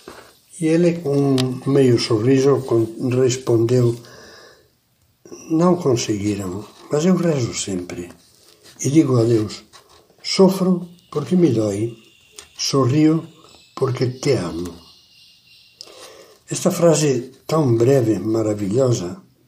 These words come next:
parece-me que encerra uma sabedoria mais profunda,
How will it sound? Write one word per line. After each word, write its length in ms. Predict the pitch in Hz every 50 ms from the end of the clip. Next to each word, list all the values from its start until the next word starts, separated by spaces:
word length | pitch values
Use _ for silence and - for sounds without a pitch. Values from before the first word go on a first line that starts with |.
| _ _ _ _ _ _ - _ _ _ _ _ _ _ _ _ _ _
parece-me 520 | - 139 135 147 143 - - 160 147 123 123
que 120 | - 139
encerra 500 | 123 117 - - - 131 127 117 113 117
uma 140 | 110 110 104
sabedoria 560 | - - 131 117 113 117 120 123 123 123 117
mais 280 | 113 117 131 151 143 -
profunda, 800 | - - 139 120 113 - - - 117 110 98 92 92 87 - -